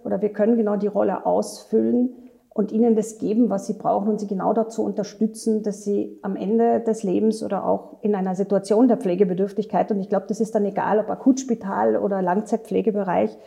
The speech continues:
in der Zeit, wo sie eine Not haben, ihnen diese Not zu lindern und ihnen ein gut Stück Lebensqualität wiederzugeben. Und das, glaube ich, ist die große Freude. Und vor diesem Hintergrund muss man sich auch die ganzen Schwierigkeiten, die das mit sich bringt, ja, also ich, ich glaube,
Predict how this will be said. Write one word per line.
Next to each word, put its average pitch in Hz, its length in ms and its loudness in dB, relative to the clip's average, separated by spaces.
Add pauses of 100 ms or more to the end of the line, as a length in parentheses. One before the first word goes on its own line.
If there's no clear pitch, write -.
(460)
in 208 200 2 (380)
der 208 380 4
Zeit, 202 500 0
wo 202 120 4
sie 196 200 0
eine 185 200 0
Not 190 440 4
haben, 214 360 0 (200)
ihnen 214 260 2
diese 208 200 2
Not 202 340 0
zu 208 140 -2
lindern 214 380 2
und 214 100 -4
ihnen 202 240 -4
ein 190 140 -2
gut 202 160 -2
Stück 208 160 -2
Lebensqualität 170 800 -4
wiederzugeben. 175 760 -8
Und 185 200 -8 (400)
das, 196 300 0
glaube 208 200 0
ich, 208 100 -6
ist 202 160 -6
die 196 60 -4
große 208 320 2
Freude. 202 380 2
Und 214 100 -2
vor 202 140 0
diesem 233 300 2
Hintergrund 220 580 4 (420)
muss 220 200 6
man 220 120 6
sich 214 160 2
auch 208 80 2
die 220 140 2
ganzen 208 280 2
Schwierigkeiten, 214 760 6
die 185 100 6
das 180 180 6
mit 208 240 6
sich - 160 -6
bringt, - 340 -4
ja, 208 180 6
also 202 180 4
ich, 208 260 2
ich 196 120 -8
glaube, 214 420 2